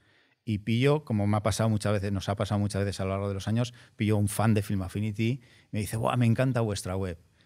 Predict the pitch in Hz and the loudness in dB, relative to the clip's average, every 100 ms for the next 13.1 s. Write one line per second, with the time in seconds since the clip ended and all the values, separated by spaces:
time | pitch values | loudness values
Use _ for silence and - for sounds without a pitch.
0 | _ - 98 95 117 135 101 113 120 113 | _ -2 0 2 2 2 -2 -2 0 -2
1 | 110 107 98 107 95 76 87 80 82 _ | -2 -2 0 0 -2 -4 -8 -8 -10 _
2 | _ _ _ _ 98 110 107 95 92 113 | _ _ _ _ -2 0 0 -2 -2 -4
3 | - 101 120 107 - 92 92 98 101 101 | 0 0 2 0 -2 -2 0 0 2 2
4 | 101 131 110 - 101 101 113 110 - 165 | 6 6 6 2 -2 0 0 0 4 6
5 | 214 - 98 92 98 101 110 147 143 - | 6 0 -4 -4 -2 -2 0 0 2 2
6 | 214 - _ - - - _ 101 95 90 | 2 0 _ -20 -20 -20 _ -2 0 0
7 | 98 101 131 202 - - - _ _ _ | 2 4 6 4 -2 -10 -16 _ _ _
8 | _ _ _ _ 110 92 82 90 92 92 | _ _ _ _ -4 -4 -4 -4 -4 -4
9 | 92 95 95 92 92 87 101 101 90 82 | -4 -2 -2 -2 -2 -2 -4 -4 -4 -2
10 | 78 78 71 - 78 - 90 90 85 73 | -2 -4 -8 -12 -12 -6 -4 -4 -6 -8
11 | 78 - 165 123 - 98 92 90 - 95 | -12 -18 -20 -20 -12 -8 -6 -8 -8 -6
12 | 92 - 95 101 104 104 104 98 90 104 | -6 -6 -6 -6 -6 -4 -2 0 0 -2